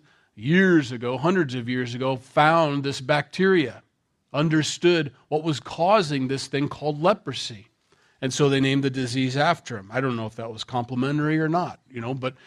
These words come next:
usually it's named after, like, Lou Gehrig's disease. It's the guy that first got it. Of course, this is so ancient. This disease is such a problem. It's been so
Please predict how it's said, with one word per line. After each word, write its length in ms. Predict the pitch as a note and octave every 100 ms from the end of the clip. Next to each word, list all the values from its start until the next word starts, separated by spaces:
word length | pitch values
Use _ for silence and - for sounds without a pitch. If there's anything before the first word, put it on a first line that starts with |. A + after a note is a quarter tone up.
| -
usually 260 | G#3+ G3+ D#3
it's 160 | -
named 240 | D#3 D3+ D3
after, 300 | D3 - C3
like, 160 | B2+
Lou 140 | C3+ C#3
Gehrig's 440 | B2 A#2+ A#2+ -
disease. 560 | - A#2+ A#2 C3 B2 A2+
It's 160 | -
the 100 | -
guy 220 | B2 A#2+
that 180 | A2+ A2+
first 360 | - A#2+ - A#2+
got 200 | A2+ A#2+
it. 80 | B2+
Of 80 |
course, 200 | - A#2
this 140 | D#3+ C3
is 100 | A#2+
so 340 | - F3+ F#3 -
ancient. 640 | E3 F3+ - - F#2+ - _ _ _ _ _ _
This 180 | D#3 D3+
disease 400 | D#3 C#3+ E3 C#3+
is 100 | C3+
such 260 | - E3+ -
a 60 |
problem. 520 | C3 - D#3 E3 B2+
It's 140 | B2+ -
been 160 | C3+
so 320 | B2+ - D#3